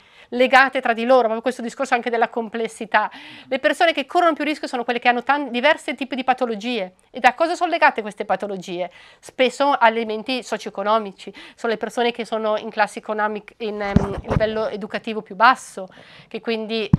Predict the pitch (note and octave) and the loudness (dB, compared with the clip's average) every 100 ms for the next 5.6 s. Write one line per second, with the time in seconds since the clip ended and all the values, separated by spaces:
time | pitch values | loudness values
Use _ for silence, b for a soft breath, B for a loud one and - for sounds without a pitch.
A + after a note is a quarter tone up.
0 | - _ - G#3+ G#3 G#3+ G#3+ G#3+ G#3+ A3 | 0 _ -2 4 4 4 -2 0 2 2
1 | A3 G#3+ G#3+ A3 G#3 G#3 G3+ G#3 G#3 G3 | 4 2 0 -4 0 2 2 0 0 -2
2 | A3 G3+ G#3 G3 - - F3+ F3 B3+ C4 | -6 -10 -8 -8 -10 -8 -8 4 8 8
3 | A3 G3 F3+ B B - A3+ A3+ A3 G#3+ | 6 -2 -6 B B -10 -8 -4 -2 -2
4 | G#3+ G#3+ G#3 G3+ - D4+ C#4+ A#3+ F#3+ A3 | -2 -4 -4 -4 -6 -2 0 -2 -2 -6
5 | F#3+ D4 D4+ D#4 C#4+ | -4 -2 -2 0 2